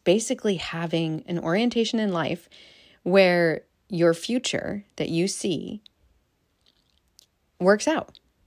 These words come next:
<laughs> Like, that's simple as that, right? That it, you believe that it will work out. And hope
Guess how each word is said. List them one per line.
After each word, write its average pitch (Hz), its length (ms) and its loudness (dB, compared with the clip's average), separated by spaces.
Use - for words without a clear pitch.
<laughs> - 420 -20
Like, 269 260 8
that's 269 260 6
simple 294 320 4
as 269 140 4
that, - 340 -2
right? - 420 0
That 214 400 4
it, - 360 0
you 220 260 2
believe 233 380 0
that 196 120 -2
it 196 140 -6
will 185 440 2
work 170 300 0
out. - 320 -14
And 208 160 4
hope 220 260 2